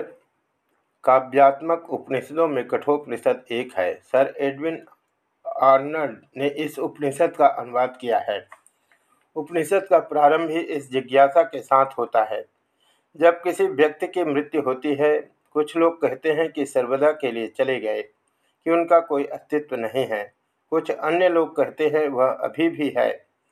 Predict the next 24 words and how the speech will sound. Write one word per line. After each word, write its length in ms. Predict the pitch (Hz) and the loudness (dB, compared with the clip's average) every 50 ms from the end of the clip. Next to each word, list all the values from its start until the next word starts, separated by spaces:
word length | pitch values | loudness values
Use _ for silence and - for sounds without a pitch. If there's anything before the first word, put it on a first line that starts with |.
| _ _ _ _ _ _ - | _ _ _ _ _ _ -4
इनमें 260 | 151 165 175 185 190 | -2 0 0 0 0
से 160 | 180 - 185 | 0 0 -2
क्या 280 | 175 - - 160 151 156 | -4 0 2 4 4 4
सत्य 380 | 156 - 143 - - - 143 135 | 2 2 -2 -2 -2 -2 -2 0
है, 140 | 143 143 143 | 0 0 0
यह 180 | 139 123 123 127 | 0 0 -2 -2
प्रश्न 380 | 127 - 139 139 139 - 151 | 0 0 -2 -2 -2 -2 -6
मेरे 260 | 147 135 120 123 123 123 | -4 -4 -4 -4 -4 -4
मन 200 | 117 123 135 143 | -2 -2 -2 -2
में 180 | 143 127 107 | -2 -6 -6
जागृत 400 | - 110 110 113 113 135 147 147 - - | -4 -4 -4 -2 -2 -2 -4 -4 -6 -6
हुआ 160 | 117 113 110 107 | -4 -4 -2 -2
है। 220 | 107 107 110 - - _ _ _ _ _ _ _ _ _ _ _ _ _ _ - 165 | -2 -4 -6 -8 -12 _ _ _ _ _ _ _ _ _ _ _ _ _ _ -4 -4
इस 140 | 185 180 | -4 -4
प्रश्न 400 | 185 - 160 180 185 180 180 185 | -4 0 2 2 2 2 2 -4
के 180 | 175 180 185 170 | -4 -2 -4 -4
विभिन्न 400 | 143 139 147 139 139 175 180 175 | -2 -4 -4 -4 -4 -6 -4 -4
उत्तर 380 | - 135 135 - - 156 147 143 | -6 -6 -8 -4 -2 0 0 0
दिए 280 | 143 127 135 139 135 | 0 -2 0 0 0
गए 220 | 127 123 113 - - | 0 0 -2 -4 -4
हैं 220 | 104 104 98 - _ _ _ - | -6 -8 -8 -10 _ _ _ 0
और 320 | 139 139 147 143 - - _ _ _ _ _ _ - | 2 2 2 2 -2 -8 _ _ _ _ _ _ 0
पराभौतिक 760 | 135 139 151 156 156 147 - - 131 135 131 - 156 147 - | 2 4 6 6 4 2 0 -2 -2 -2 -2 -6 -8 -8 -6
शास्त्र, 480 | - - 127 135 139 135 - - 101 | -2 2 4 4 4 2 0 -10 -12